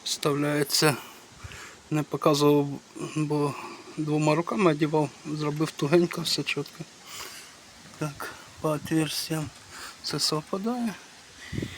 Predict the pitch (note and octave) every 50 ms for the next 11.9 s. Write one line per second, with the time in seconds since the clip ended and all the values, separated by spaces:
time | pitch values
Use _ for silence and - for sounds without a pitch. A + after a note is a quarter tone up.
0 | - - - - - - - - - - - - - - - F#3+ F3+ E3+ D#3+ -
1 | - - A3+ A3 - - - E3 - - - - - - - - - - - -
2 | - - D3+ D3 - - - D#3 - - - - - - - - - - - -
3 | - - - - - - - - - - - - - - - - - - - -
4 | - - - - - - - - - - - - - - - - - - - -
5 | - - - - D3+ - D#3 D3+ D3+ D3+ D#3 D3+ D3+ D3+ - - - - - -
6 | - - - - - - - - - - D#3 - - - D#3 C#3+ - - D#3+ D3+
7 | - - - - - - - - - E3+ D#3+ E3 E3 - E3 F3 F3+ - - B3
8 | A3+ A3 A3+ A3 F#3+ F#3 - - - - - - - - - - - - - -
9 | - - - - - - - - - - - - - D#3+ D3+ D#3 D#3+ D#3 D#3+ D#3+
10 | D#3 D#3+ - - E3+ F3+ G3+ G3 F3+ F3 E3+ D#3 - - - E3+ D#3+ D#3 - -
11 | - - - - - D3 D#3 F3 E3+ D#3+ D#3+ D3 C#3+ C#3 D3 D3+ D3